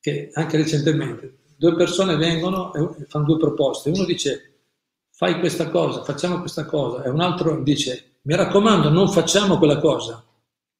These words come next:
no? Quella cosa che dice quell'altro, eh, mi è capitato più volte negli anni.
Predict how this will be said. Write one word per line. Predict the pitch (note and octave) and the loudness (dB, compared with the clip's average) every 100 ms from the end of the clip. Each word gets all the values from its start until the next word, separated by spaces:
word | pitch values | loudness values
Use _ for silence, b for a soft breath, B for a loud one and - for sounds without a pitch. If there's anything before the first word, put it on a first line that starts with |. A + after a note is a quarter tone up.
| _ _ _ _ _ _ _ _ _ b _ _ | _ _ _ _ _ _ _ _ _ b _ _
no? | C#3 D3+ - | -10 -10 -10
Quella | C#3 C#3+ | -10 -8
cosa | - C#3 C3+ | -4 -2 -2
che | C3+ | -4
dice | B2+ B2 | -4 -4
quell'altro, | C3 B2+ A#2+ - - - - - | -4 -4 -8 -10 -12 -14 -20 -20
eh, | - - | -18 -14
mi | C3+ | -14
è | |
capitato | C3+ C3 C#3 C3+ C#3 B2+ - | -12 -10 -10 -8 -8 -10 -10
più | C3+ | -10
volte | B2+ B2 - | -8 -8 -10
negli | B2 A#2+ | -12 -12
anni. | A#2+ A2 C3 | -12 -14 -20